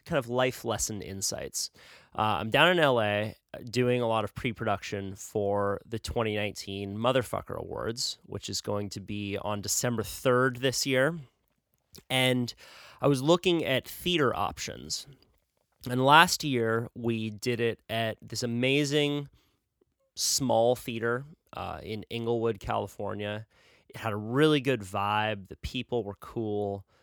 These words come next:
We sold out the show. And this year, we were thinking of potentially doing it at a bigger theater. Um, so we looked at another theater in downtown L A that holds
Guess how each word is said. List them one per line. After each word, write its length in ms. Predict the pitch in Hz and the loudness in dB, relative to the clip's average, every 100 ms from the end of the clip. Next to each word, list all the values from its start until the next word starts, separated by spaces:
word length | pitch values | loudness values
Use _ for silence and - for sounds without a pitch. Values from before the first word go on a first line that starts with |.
| _ | _
We 120 | - | -10
sold 420 | 107 - 127 123 120 | -6 -2 0 2 2
out 220 | 120 - | 0 0
the 80 | 110 | -6
show. 560 | - 107 98 95 101 117 _ _ _ _ _ _ _ - - 123 | -6 -4 -4 -4 -6 -12 _ _ _ _ _ _ _ -20 -8 -2
And 520 | 127 123 123 120 - _ _ _ _ _ _ _ _ _ _ _ _ - | 0 0 -2 -4 -8 _ _ _ _ _ _ _ _ _ _ _ _ -14
this 460 | 120 120 190 - - | -6 2 2 2 0
year, 500 | 135 117 117 131 - _ | 2 4 2 2 -4 _
we 180 | 127 127 | -2 0
were 80 | 123 | 0
thinking 420 | 131 120 123 123 | 0 -2 -2 -4
of 440 | - 113 110 104 - - | -2 0 0 -2 -10 -12
potentially 420 | - 131 127 131 | -8 -4 -4 -4
doing 240 | 117 117 113 | -4 -4 -4
it 140 | 113 - | -6 -6
at 120 | 107 | -8
a 60 | |
bigger 360 | 107 104 139 127 | -4 0 0 0
theater. 400 | - - 64 - _ _ _ _ - | -4 -12 -14 -16 _ _ _ _ -4
Um, 300 | 104 104 104 | -4 -2 -4
so 160 | - | -4
we 100 | 120 | -2
looked 280 | 123 135 - | 2 2 2
at 100 | 123 | 0
another 400 | 113 120 131 139 | 0 0 0 0
theater 360 | - 120 110 107 | -2 -4 -4 -4
in 460 | - 104 101 101 - | -4 -6 -6 -10 -4
downtown 560 | 131 113 120 117 117 117 | 0 2 0 0 2 2
L 240 | 107 104 | 0 0
A 220 | 101 104 | -2 -2
that 180 | 98 - _ - - - | -4 -8 _ -20 -20 -20
holds 680 | - 120 107 101 - - | -6 -2 -2 0 -2 -2